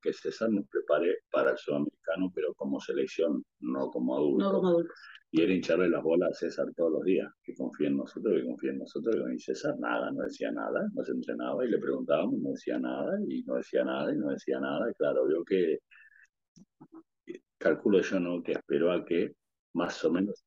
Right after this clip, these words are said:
Speaker 1: empieza como a tomar forma esto, y a ver cómo nos relacionábamos nosotros, porque sabe que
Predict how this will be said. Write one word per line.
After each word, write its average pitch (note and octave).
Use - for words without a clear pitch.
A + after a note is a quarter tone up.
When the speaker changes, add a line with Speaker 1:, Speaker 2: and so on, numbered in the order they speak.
Speaker 1:
empieza -
como C2
a A#1+
tomar -
forma B1+
esto, -
y C#2
a C#2
ver D2
cómo G2
nos E2
relacionábamos C#2
nosotros, -
porque B1+
sabe D#2+
que A#1